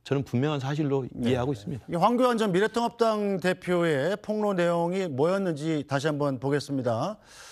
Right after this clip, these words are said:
Speaker 2: 지난 이십일 대 총선에서 명백하게 정광훈 목사로부터 상당히 많은 의석수를 요청을 했다, 정광훈 목사 측이. 자, 본인이 추천하는 사람을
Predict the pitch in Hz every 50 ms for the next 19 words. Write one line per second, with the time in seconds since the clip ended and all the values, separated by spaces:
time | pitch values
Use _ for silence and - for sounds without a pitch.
0 | - - - 127 - 160 180 180 180 180 175 170 165 127 151 165 175 160 - 180
1 | 175 185 175 - - _ - 185 185 175 165 - - 170 165 160 143 156 165 160
2 | 160 151 - 165 143 123 120 139 185 214 202 - 135 135 147 170 170 156 180 180
3 | 175 - - - 180 175 180 208 214 208 180 - - - - - _ _ - -
4 | 170 196 226 233 220 196 170 143 - 160 147 139 123 - - 113 101 104 135 165
5 | - - - 214 107 190 202 190 143 101 85 90 104 117 131 147 175 202 220 220
6 | 214 208 160 - - _ 160 165 180 160 170 160 - - 175 196 220 220 - -
7 | - _ _ _ - 139 - - 160 156 147 147 143 156 110 85 - - 135 135
8 | 131 131 123 113 110 95 104 113 104 - 156 156 139 123 107 131 180 202 - -
9 | - - - - - - - - - - 113 - - 147 165 165 151 123 - -
10 | - 160 160 156 147 143 135 131 139 135 143 175 202 190 170